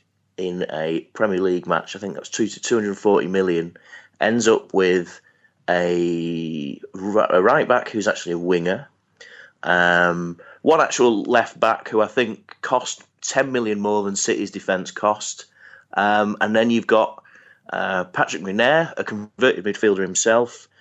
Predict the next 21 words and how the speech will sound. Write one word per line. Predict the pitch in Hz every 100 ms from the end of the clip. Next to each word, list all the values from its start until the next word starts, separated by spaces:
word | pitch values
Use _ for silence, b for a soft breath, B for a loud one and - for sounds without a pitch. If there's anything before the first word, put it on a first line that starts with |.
| b b
and, | 101 107 107 107 107 107 107 - -
uh, | 107 107 107 -
Michael | 117 123 120
Carrick, | - 175 80 - -
who | 101
has | 98
played | - 104 98 98 92 -
fifteen | 120 98 95 98 95
years | 101 104 101 -
<laughs> |
as | 123 110
a |
midfielder, | 104 101 - 101 101 104 98 - B B B
only | 92 98 98
recently | 98 98 - 90
become | 90 90 101 95
a |
centre | - 95 98 82
back. | 87 82
In | 82
fact, | - 98 - -